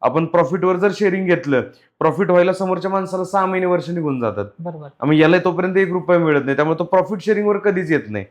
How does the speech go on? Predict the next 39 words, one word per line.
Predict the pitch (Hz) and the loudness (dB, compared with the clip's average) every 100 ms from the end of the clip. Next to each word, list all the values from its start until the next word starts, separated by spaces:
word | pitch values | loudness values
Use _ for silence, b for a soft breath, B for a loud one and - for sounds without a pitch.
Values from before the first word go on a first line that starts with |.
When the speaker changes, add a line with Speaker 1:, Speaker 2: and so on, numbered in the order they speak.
| - | -12
Speaker 2:
हम्म. | 165 147 143 | -10 -10 -6
Speaker 1:
मग | 143 | 0
तुम्ही | 170 185 | 2 4
हा | 175 | 4
पण | 202 214 | 2 2
प्रश्न | 208 190 202 | 2 0 0
त्याला | 190 180 | 4 6
विचारून | 170 165 160 | 4 4 2
बघा | 147 135 | 2 2
Speaker 2:
हा. | 139 143 - - | 0 -4 -8 -2
Speaker 1:
की | |
तू | 160 | 2
प्रॉफिट | 165 165 175 | 2 2 0
शेअरिंगवर | 190 170 170 175 | -2 0 2 2
करणार | 180 190 175 143 | 4 2 2 2
काय? | 123 113 - | 2 0 -2
Speaker 2:
करेक्ट. | 165 143 - - | -12 -16 -20 -6
हा. | |
Speaker 1:
फिक्स | 170 143 | -4 -2
पर्सेंटेज | 180 175 185 185 190 | 0 0 2 0 0
नको | 190 175 | 0 0
घेऊ, | 170 151 | 0 2
प्रॉफिटवर | 165 175 175 160 | 2 0 2 2
बोलचल. | 143 131 117 117 98 | 2 0 -2 -6 -6
Speaker 2:
हम्म. | 151 143 139 139 | -8 -12 -10 -10
Speaker 1:
मग | |
आता | 143 151 | -4 -2
हा | 143 | 2
एक | 175 170 | 2 2
विषय | 180 165 151 | -4 -2 -2
येतो. | 135 139 135 b b _ | 0 -2 -2 b b _
अ, | 123 135 | 2 2
त्याच्यानंतर | 143 156 156 160 | 2 -2 -4 -6
तिसरं, | - 180 - 180 185 - | -6 -8 0 2 2 4
अ, | 165 165 156 | 4 4 2
जे | 170 | 2
येतं | 165 165 156 | 2 2 -2
की | 151 175 | -2 -6
फूड | 160 196 | -4 -6